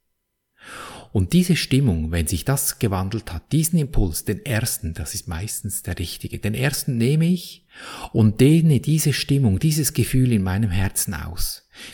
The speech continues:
wie wenn es schon geschehen wäre. Und darin verweile ich den ganzen Tag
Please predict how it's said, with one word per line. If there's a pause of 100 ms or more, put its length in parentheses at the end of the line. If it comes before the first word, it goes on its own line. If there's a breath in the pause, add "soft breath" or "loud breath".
wie
wenn
es
schon
geschehen
wäre. (600 loud breath)
Und
darin
verweile
ich (300 loud breath)
den
ganzen
Tag